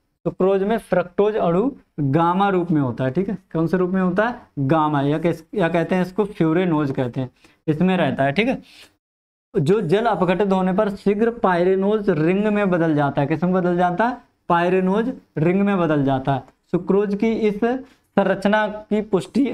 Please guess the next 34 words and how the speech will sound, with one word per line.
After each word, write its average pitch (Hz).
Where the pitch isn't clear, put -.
अन्य 226
भौतिक 180
गुणों, 160
रासायनिक 180
गुणों 170
तथा 151
इसके 165
संश्लेषण 160
से 156
भी 202
हो 196
जाती 147
है, 131
ठीक 160
है? 226
इससे 147
पता 170
चलता 151
है 170
कि 170
हाँ, 147
यह 156
क्या 160
है? 156
आपका 196
सुक्रोज 165
है। 127
तो 151
ये 160
तो 170
था 170
सुक्रोज 165
की 175
संरचना 165